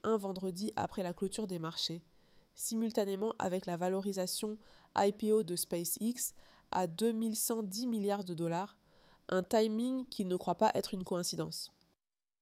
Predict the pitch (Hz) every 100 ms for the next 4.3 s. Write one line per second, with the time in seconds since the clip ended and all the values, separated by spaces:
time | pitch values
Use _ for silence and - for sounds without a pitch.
0 | _ _ _ _ _ _ _ - 254 -
1 | 247 285 285 220 214 202 233 220 208 196
2 | 196 185 214 - 175 170 190 226 - -
3 | _ _ _ - _ _ _ _ - 208
4 | 214 254 285